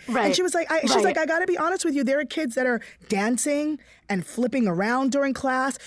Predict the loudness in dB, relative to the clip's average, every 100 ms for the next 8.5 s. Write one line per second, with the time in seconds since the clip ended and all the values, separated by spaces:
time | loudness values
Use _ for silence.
0 | -12 -2 0 2 2 2 0 0 0 0
1 | 0 0 -2 0 -2 0 0 0 -2 -2
2 | 0 0 -2 -4 -4 -2 -2 0 0 0
3 | -2 -2 -2 0 -2 -2 0 4 4 4
4 | 2 0 -2 0 -2 -4 -10 -4 -2 0
5 | 0 0 0 0 0 0 0 -2 -10 -20
6 | -10 -4 0 2 2 2 0 0 0 2
7 | 2 0 2 0 0 -2 0 -2 -2 0
8 | -2 -2 -2 -2